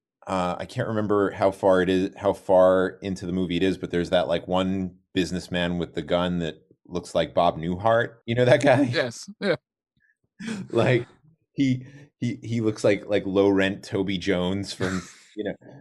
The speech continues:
Speaker 1: and, like,
Speaker 2: And at one point he beats up a doctor.
Speaker 1: Yeah, he beats up a doctor, uh, un-,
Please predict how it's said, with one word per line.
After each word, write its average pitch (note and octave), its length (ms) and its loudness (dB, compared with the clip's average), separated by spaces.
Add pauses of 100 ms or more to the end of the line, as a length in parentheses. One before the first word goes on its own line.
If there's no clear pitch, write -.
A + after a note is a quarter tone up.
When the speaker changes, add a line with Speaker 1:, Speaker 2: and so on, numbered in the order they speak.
(120)
Speaker 1:
and, A#2 200 2
like, G#2+ 400 0 (440)
Speaker 2:
And F3+ 80 -4
at F3+ 80 0
one A#3+ 120 0
point F#3 140 0
he C#3+ 60 -4
beats D3+ 200 -4
up C#3+ 80 -4
a C#3 60 -4
doctor. - 460 -6 (720)
Speaker 1:
Yeah, A4+ 500 6
he F#3 140 2
beats F#3 280 4
up A#4+ 80 4
a - 280 0 (120)
doctor, C#3 320 2
uh, C3+ 180 6
un-, C#3 240 2